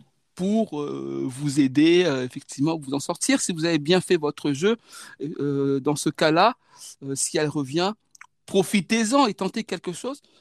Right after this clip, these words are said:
de progressif, mais que ce soit désintéressé. Cependant, cette,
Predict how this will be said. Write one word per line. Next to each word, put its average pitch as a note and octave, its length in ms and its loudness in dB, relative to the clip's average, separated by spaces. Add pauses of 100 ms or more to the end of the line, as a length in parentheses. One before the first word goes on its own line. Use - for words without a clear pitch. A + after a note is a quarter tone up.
(280)
de D#3 240 -4 (140)
progressif, - 1300 -6 (120)
mais G3 260 0
que F#3+ 140 -8
ce F3+ 140 -6
soit G3 180 -4
désintéressé. F3+ 800 -4 (260)
Cependant, B3+ 680 2 (520)
cette, - 380 -4